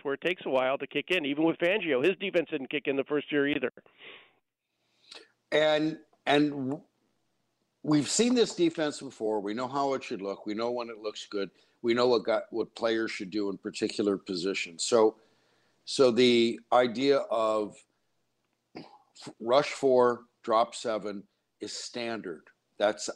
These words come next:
Speaker 2: ideal. We don't like to blitz, they say. That was it.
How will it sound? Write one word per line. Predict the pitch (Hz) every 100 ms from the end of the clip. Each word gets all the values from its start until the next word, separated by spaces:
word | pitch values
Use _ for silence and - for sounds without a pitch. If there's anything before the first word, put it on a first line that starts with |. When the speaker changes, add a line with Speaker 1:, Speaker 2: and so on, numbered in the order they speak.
| -
Speaker 2:
ideal. | 107 95 107 101 85 80
We | 92
don't | 107 110
like | 107 101
to | 104
blitz, | 82 95 90 -
they | - 87
say. | - 87 80
That | 87 90
was | 95 95
it. | 98 85